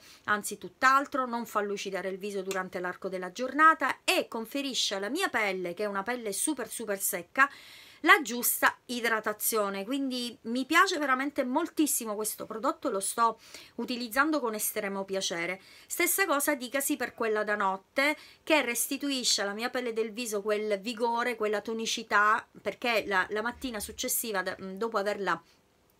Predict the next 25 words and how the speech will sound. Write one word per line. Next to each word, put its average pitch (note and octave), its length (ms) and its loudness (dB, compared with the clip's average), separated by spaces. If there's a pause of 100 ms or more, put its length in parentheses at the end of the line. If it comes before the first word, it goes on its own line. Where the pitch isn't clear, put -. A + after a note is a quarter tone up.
(120)
applicata G#3+ 520 2
la C4+ 100 2
notte, C4+ 500 6 (460)
vedo B3 380 6
la A3 120 2
pelle A3 260 2
un A3 80 -2
po' A3 120 -2
più A3 160 -2
rigenera-, G#3+ 600 2
rigenerata G#3+ 840 4
e G#3+ 200 4
luminosa. A3 520 -2
Soprattutto A#3+ 560 -4
ho G#3+ 40 2
notato A3 400 -2
un A#3+ 80 -6
effetto G#3 460 -4
molto C#4 340 0
luminoso F#3+ 460 -4
sulla F3+ 260 -4
mia F#3 160 -6
pelle F3 260 -4
del F3 180 -6
viso. D#3 380 -8